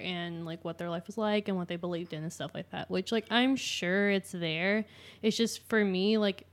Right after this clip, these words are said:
having to look at a history book, it seems a little anxiety inducing for me. I was like, "Oh, that's so much." But if it was, like, in a cool sort of, like,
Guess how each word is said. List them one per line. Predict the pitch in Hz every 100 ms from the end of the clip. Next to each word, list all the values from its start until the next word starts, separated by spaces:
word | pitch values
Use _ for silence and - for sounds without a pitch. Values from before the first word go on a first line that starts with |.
| -
having | 202 190 208 208
to | 202
look | 180 185
at | 190 156
a |
history | 156 139 - - 220 233
book, | 233 240 233
it | 190
seems | - 196 180
a |
little | 185 180 -
anxiety | 185 185 175 165 208 226
inducing | 233 254 262 262
for | 262
me. |
I | 254
was | 247
like, | 240
"Oh, | 240 277
that's | 294 285
so | - 277 294 294
much." | 311 311 311 311 294 -
But | 226 214
if | 226
it | 214
was, | 214
like, | 220 208 -
in | - 214 208
a | 196 190
cool | - 220 208 202
sort | 202 202 196
of, | 190
like, | 190